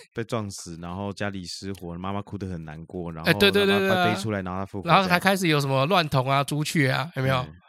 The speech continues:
Speaker 2: 就是我印象是这样啊，就前面会有两，两，就是两集，那个量很大哦，因为漫画哦，
Speaker 1: 嗯。
Speaker 2: 两百多页嘛，
Speaker 1: 嗯。
Speaker 2: 两本整整在画那个浦饭幽助那个神秘学的事情。
Speaker 1: 嗯。
Speaker 2: 干，我那一段是一片空白。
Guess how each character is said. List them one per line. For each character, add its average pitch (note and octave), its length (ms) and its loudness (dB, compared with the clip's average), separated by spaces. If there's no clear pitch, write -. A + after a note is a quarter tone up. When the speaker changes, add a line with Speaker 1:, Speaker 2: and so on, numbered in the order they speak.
Speaker 2:
就 F#3 160 4
是 F#3+ 60 2
我 F#3+ 200 4
印 A#3 80 4
象 A3+ 160 6
是 A3 80 -2
这 A3 120 2
样 G3 180 2
啊， G3+ 60 -8
就 A#3+ 120 4
前 A#3 220 8
面 B3 140 8
会 C#4 100 6
有 G3 140 4
两， E3+ 380 4
两， F#3+ 280 0
就 B3 80 0
是 A#3 120 4
两 D#3 260 6
集， E3 360 -2
那 C4 140 2
个 B3+ 100 6
量 A#3+ 220 2
很 D3+ 160 4
大 F#3 240 6
哦， E3+ 80 4
因 G3+ 40 6
为 G#3 40 4
漫 G3+ 240 4
画 E3+ 220 6
哦， C#3 220 -2
Speaker 1:
嗯。 - 60 -20
Speaker 2:
两 D#3 200 0
百 D3+ 160 6
多 D#3 240 4
页 E3 180 6
嘛， C3+ 220 -8
Speaker 1:
嗯。 G2 180 -8
Speaker 2:
两 F3+ 240 6
本 D3+ 300 6
整 E3 260 4
整 D3 180 2
在 F3 160 4
画 F3+ 160 6
那 F3 100 0
个 C#3+ 220 0
浦 C#3 140 -8
饭 F3 180 0
幽 E3 160 2
助 E3 160 -2
那 D#3 80 -2
个 D3 80 -2
神 C3 180 -4
秘 C#3+ 140 0
学 C3 180 -4
的 C#3 80 -10
事 C3 160 -4
情。 G2+ 140 -4
Speaker 1:
嗯。 D#2+ 140 -12
Speaker 2:
干， G#3 160 -2
我 F3+ 80 2
那 F#3+ 100 4
一 G3+ 60 4
段 G3 180 4
是 G3 80 0
一 F3+ 80 0
片 F3 160 2
空 D#3+ 240 0
白。 - 380 -8